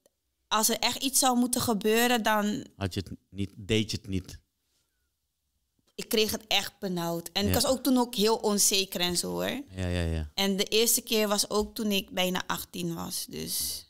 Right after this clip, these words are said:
Speaker 1: ja.
Speaker 2: En
Speaker 1: Zelfs
Speaker 2: nu
Speaker 1: toen heb ik mezelf moeten zeggen van, "Gwen, het is nu of nooit."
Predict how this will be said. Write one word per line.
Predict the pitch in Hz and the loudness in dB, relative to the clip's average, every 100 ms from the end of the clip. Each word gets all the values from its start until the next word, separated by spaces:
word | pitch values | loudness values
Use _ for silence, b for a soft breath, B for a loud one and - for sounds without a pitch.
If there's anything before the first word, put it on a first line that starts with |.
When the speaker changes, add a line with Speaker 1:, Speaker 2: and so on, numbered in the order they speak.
| _ _ | _ _
Speaker 1:
ja. | - 165 - - 190 _ _ _ _ _ _ _ | -20 -20 -20 -20 -20 _ _ _ _ _ _ _
Speaker 2:
En | 92 92 | 0 2
Speaker 1:
Zelfs | 147 240 | 4 4
Speaker 2:
nu | 247 | 2
Speaker 1:
toen | 294 294 | 2 4
heb | 285 | 4
ik | 262 | 2
mezelf | 254 240 233 240 | 2 4 4 2
moeten | 247 240 | 0 0
zeggen | 240 220 | 0 0
van, | 214 214 190 | 0 0 0
"Gwen, | 202 208 226 247 | 2 4 2 0
het | 247 | 0
is | 240 | 0
nu | 208 226 | 0 -2
of | 220 226 | -2 -4
nooit." | 185 185 - 277 | -6 -4 -2 -4